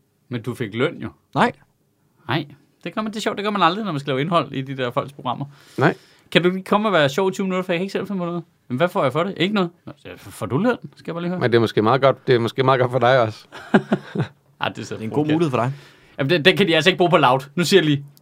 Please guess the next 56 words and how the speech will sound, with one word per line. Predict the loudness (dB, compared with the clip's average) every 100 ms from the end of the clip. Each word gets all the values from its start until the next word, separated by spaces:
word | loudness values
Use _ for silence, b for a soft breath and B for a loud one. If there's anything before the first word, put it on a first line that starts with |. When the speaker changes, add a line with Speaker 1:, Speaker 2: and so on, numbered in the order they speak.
| _
Speaker 1:
Det | 4
går | 6
ikke | 4
på | 4
Loud. | 2 0 -2 4
Speaker 3:
Ikke, | 4 4
de | 4
har | 6
fået | 6
en | 6
kvart | 6 6 6
milliard, | 4 4 4 0
ikke? | -2 -6 -2
Over | -2
fire | 2 2
år. | 2 0 -10 _
Det |
skal | 0
Speaker 1:
Nå. |
Speaker 3:
man | 2
lige | 4
huske. | 2 0
Speaker 1:
Nå, | 2
Speaker 3:
Der | 6
må |
Speaker 1:
jamen, | 8
Speaker 3:
være | 8
Speaker 1:
jeg | 8
Speaker 3:
nogle | 8
af | 6
de | 6
penge, | 2 4
man | 2
godt | 2
kan | 2
bruge | 2
på | 4
dem, | 2 2
der | 2
kommer | 0 -2
ind. | 2
Speaker 1:
Jo, | 4 6
jo, | 4
og | 2 2
det |
er | 2
jo | 2
ikke | 0 0
godt | 0 2
for | 2
nogen | 2 2
at | 2
være | 0
på | -2
Loud, | -4 -4
jo. | -6